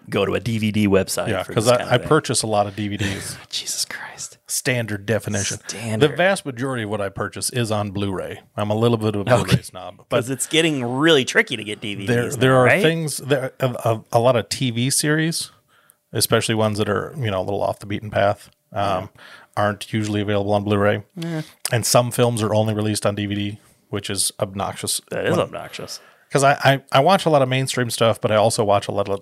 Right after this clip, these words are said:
Speaker 1: All the
Speaker 2: off,
Speaker 1: Marvel movies
Speaker 2: off the
Speaker 1: refuse
Speaker 2: beaten,
Speaker 1: to go
Speaker 2: yes.
Speaker 1: high definition.
Speaker 2: All of my Marvel movies are actually on beta. Weird. I had to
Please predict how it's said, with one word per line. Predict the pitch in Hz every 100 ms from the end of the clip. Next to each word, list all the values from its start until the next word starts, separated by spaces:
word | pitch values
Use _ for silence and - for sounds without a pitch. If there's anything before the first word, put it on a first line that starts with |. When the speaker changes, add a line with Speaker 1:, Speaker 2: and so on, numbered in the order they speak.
| -
Speaker 1:
All | 110 120
the | 123
Speaker 2:
off, |
Speaker 1:
Marvel | 120 107 101
movies | 98 92
Speaker 2:
off | 104 101
the | 107
Speaker 1:
refuse | 107 110 110 107
Speaker 2:
beaten, | -
Speaker 1:
to |
go | 104 104
Speaker 2:
yes. | 101
Speaker 1:
high | 107
definition. | 104 101 101 98 - 92 - -
Speaker 2:
All | 117 139
of | 139 120
my | 120
Marvel | 113 113 110 110
movies | 104 98 92
are | 98
actually | 95 107 - 110
on | 98 95
beta. | 92 98 95 - - - 104 98
Weird. | 110 104 92
I | - - 98
had | -
to | 147